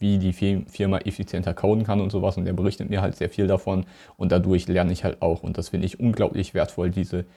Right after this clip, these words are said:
Experience, diese Erfahrung, die du mitnehmen kannst. Ich hab auch Fotografen, ich hab Künstler in meinen, <laughs> jetzt in meinem Discord-Umfeld und, ähm, für After Corona habe ich halt sehr viel, äh, noch vor. Also ich werde auf jeden Fall eine Deutschlandtour machen müssen. So viel, wie ich gesagt habe, nach Corona machen wir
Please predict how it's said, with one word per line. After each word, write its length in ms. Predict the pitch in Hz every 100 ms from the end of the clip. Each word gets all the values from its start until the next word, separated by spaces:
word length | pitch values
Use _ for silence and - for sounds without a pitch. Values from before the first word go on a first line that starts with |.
| _ -
Experience, 580 | - - 104 104 90
diese 180 | - 87
Erfahrung, 400 | 85 - 90 92
die 100 | 90
du 100 | 87
mitnehmen 340 | 95 - 95 -
kannst. 220 | 80 -
Ich 80 | 95
hab 100 | -
auch 220 | 92 - - - -
Fotografen, 580 | - 110 107 85 92 104
ich 80 | 101
hab 140 | 92
Künstler 460 | - 123 - 104 101
in 140 | 98
meinen, 380 | 95 92 92 78
<laughs> 120 | 90
jetzt 200 | 95 -
in 80 | 90
meinem 380 | 90 90 87 90
Discord-Umfeld 880 | 98 - 95 95 95 - 92 92 - - - - -
und, 320 | 92 92 87
ähm, 280 | 82 82 - _ _
für 200 | 98 104
After 260 | 92 - 123
Corona 440 | 101 95 98 98
habe 180 | 92 87
ich 100 | 90
halt 220 | 90 90
sehr 200 | 92 87
viel, 520 | 90 95 90 - 87 -
äh, 20 |
noch 140 | 92
vor. 420 | - 95 87 87 -
Also 280 | - 78
ich 240 | 80 - -
werde 180 | 90 82
auf 100 | 87
jeden 140 | 92
Fall 120 | 92
eine 100 | 90
Deutschlandtour 480 | 90 95 92 - 90
machen 260 | 85 - 90
müssen. 240 | 90 95
So 100 | 92
viel, 280 | - 92 90
wie 80 | 90
ich 100 | 95
gesagt 280 | 92 90
habe, 140 | 85 92
nach 220 | 90 -
Corona 300 | 98 92 90
machen 320 | 85 85 92
wir 160 | 90